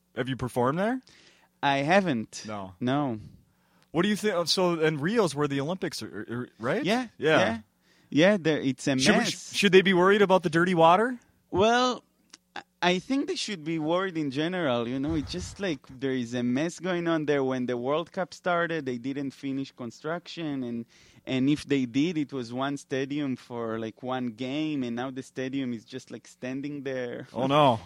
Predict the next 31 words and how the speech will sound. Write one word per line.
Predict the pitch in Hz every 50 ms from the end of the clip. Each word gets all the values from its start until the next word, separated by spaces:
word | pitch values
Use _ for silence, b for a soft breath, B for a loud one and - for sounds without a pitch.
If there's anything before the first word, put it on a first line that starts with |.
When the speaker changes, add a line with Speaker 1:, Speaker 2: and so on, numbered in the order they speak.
| -
Speaker 2:
<laughs> | - _ _
Yeah, | - 143 160 165
there, | 147 131 135 135 143 139
there | 131 139 139
is | 143 143 135 127
a | 143
mess | 143 143 151 165 175 170 170 -
going | - 143 147 143 143 139
on | 143 143 139 131
'cause, | 123 - 139 127 120 113 117 123 - _
'cause, | - - 131 123 120 120 120 113 117 117
um, | 120 120 117 117 113 113 110 110 110 110 113 113 113 110 113 117 _ _ _ _ _ _ _ _ _ _ _ _ - - b b b b b b b b b b b b b _ _ _ _ _ _ _
over | - 139 139 123 131 131 127 120 - _ _ _ _ _ _ _ _ -
two | 160 151
years, | 147 135 147 175 175 170 151 120 117
the | 120 123 113 - -
biggest, | 113 127 135 131 135 139 131 - - - -
the | - 127 127
two | 123 - - 156 151 143
biggest | 131 147 135 143 135 -
sport | - - - 147 156 165 151
events | 156 135 123 127 120 117 - -
happened | 143 139 139 - 139 127 120 120
in | 117 113 110
the | 110
same, | - - - 123 123 123 123 120 117 110 110
like, | 85 87 113 113 113 _ _ _ _ _ _ _ _ _ _ _ _ _ _ -
town. | 143 139 139 127 113 98 85 -
Speaker 1:
Right. | 123 135 143 151 139
Speaker 2:
Not | 143 151 143 -
town, | - 170 165 147 131 117 113